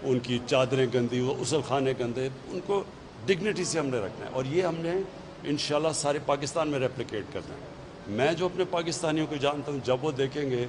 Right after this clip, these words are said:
कि quality की आप एक इदारा चल रहा है, quality, पाकिस्तानी हमेशा quality को back करते हैं। जब आप quality देखेंगे ना, लोग कभी भी जब देखेंगे कि वहाँ गंद पड़ा हुआ है, को, कभी कोई पैसे नहीं देगा।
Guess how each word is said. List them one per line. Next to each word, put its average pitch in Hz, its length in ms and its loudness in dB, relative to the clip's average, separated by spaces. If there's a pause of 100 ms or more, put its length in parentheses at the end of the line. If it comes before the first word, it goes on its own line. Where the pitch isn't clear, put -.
(580)
कि 135 80 6
quality 190 640 0
की 190 200 -4
आप 165 240 4
एक 143 120 -2
इदारा 139 380 4
चल 135 320 2
रहा 127 140 2
है, 110 60 -2
quality, 165 500 0 (120)
पाकिस्तानी 190 480 2
हमेशा 190 380 0 (320)
quality 196 320 2
को 170 100 -2
back 123 300 -2
करते 101 260 -8
हैं। 82 80 -10 (920)
जब 165 200 6
आप 190 220 6
quality 226 400 4
देखेंगे 165 400 -2
ना, 170 140 -4
लोग 165 420 0
कभी 226 240 2
भी 170 300 -2 (640)
जब 139 220 4
देखेंगे 151 440 -2
कि 147 160 0
वहाँ 139 540 4
गंद 139 220 4
पड़ा 139 200 6
हुआ 135 260 4
है, 139 120 4
को, - 300 -8
कभी 226 260 -4
कोई 202 140 0
पैसे 156 300 -2
नहीं 131 100 -4
देगा। 95 280 -8